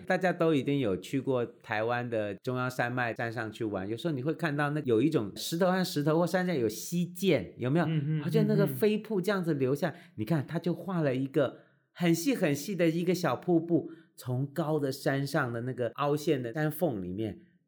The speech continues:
Speaker 1: 这样子宣泄下来。长长的那个飞瀑也再一次的强调了他所要表达的高耸山势的壮美的感受。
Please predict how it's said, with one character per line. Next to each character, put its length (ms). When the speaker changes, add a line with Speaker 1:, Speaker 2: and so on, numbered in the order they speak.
Speaker 1:
这 80
样 100
子 100
宣 460
泄 260
下 320
来。 200
长 300
长 240
的 140
那 180
个 100
飞 300
瀑 340
也 140
再 300
一 100
次 320
的 240
强 340
调 280
了 120
他 180
所 320
要 100
表 360
达 260
的 320
高 240
耸 260
山 360
势 260
的 200
壮 300
美 300
的 160
感 260
受。 380